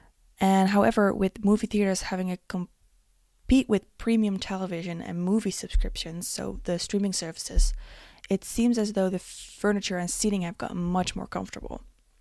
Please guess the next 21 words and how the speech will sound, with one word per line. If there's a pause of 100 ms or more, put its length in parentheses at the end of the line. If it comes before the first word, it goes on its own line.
(720)
in
the
movie
theaters.
So
yeah. (720)
And
at (200)
home, (120)
it
can
be
challenging
to
get
the
perfect
lighting
for
a
movie,